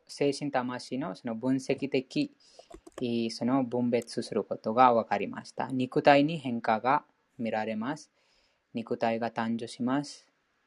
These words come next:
生老病死、えー、の、そしてその六つの変化を肉体にあります。その変化も魂が宿っているからこそ、その特定の体に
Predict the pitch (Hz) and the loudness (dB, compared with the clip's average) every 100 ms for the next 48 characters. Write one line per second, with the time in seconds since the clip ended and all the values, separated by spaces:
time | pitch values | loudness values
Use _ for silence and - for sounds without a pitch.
0 | _ - - - 123 120 120 113 120 120 | _ -20 -12 0 2 4 2 2 2 2
1 | - - - _ _ - - - - - | 0 -6 -6 _ _ -20 -20 -20 -12 -4
2 | 120 113 110 120 156 - _ _ - - | -2 0 0 0 0 -2 _ _ -12 0
3 | 131 - - 151 127 120 127 131 - 135 | 0 2 0 2 0 0 0 -2 0 2
4 | 135 131 _ - 120 120 127 120 175 - | 0 -8 _ -6 -2 0 4 4 4 0
5 | _ _ _ _ _ _ - - - 139 | _ _ _ _ _ _ -20 -10 -2 0
6 | 160 156 143 143 165 - 135 123 110 - | 4 6 8 6 -2 -8 -4 0 -2 -4
7 | - - _ _ _ - 139 156 151 151 | -12 -18 _ _ _ 0 2 4 2 2
8 | 147 143 175 - 123 123 127 - 127 127 | 2 2 -2 -4 -2 -2 -4 -6 -2 -2
9 | 147 - 120 113 127 - - 139 - _ | -2 -6 -8 -6 -8 -8 -4 -2 -2 _
10 | - 139 160 156 151 147 151 147 160 160 | -4 -2 4 6 6 4 0 -2 -6 -10
11 | _ _ _ - - - - 120 120 131 | _ _ _ -20 -20 -16 -8 -6 -2 0
12 | 135 - 131 127 139 151 _ _ _ - | -2 -2 0 0 -2 -4 _ _ _ -4
13 | 117 113 113 117 117 160 | 0 0 -2 -4 -4 -6